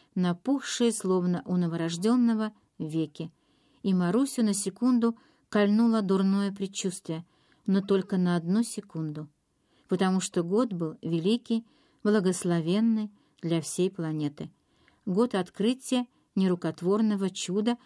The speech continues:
Туринской плащанины, о которой много и жарко спорили у Петоврановых.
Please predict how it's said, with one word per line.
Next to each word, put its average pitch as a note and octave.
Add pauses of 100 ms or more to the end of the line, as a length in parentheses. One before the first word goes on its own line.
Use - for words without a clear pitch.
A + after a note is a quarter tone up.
(260)
Туринской G3+
плащанины, G3+ (1900)
о F#3
которой G#3
много G3+
и G3
жарко F3+ (280)
спорили G#3+ (120)
у G3
Петоврановых. F#3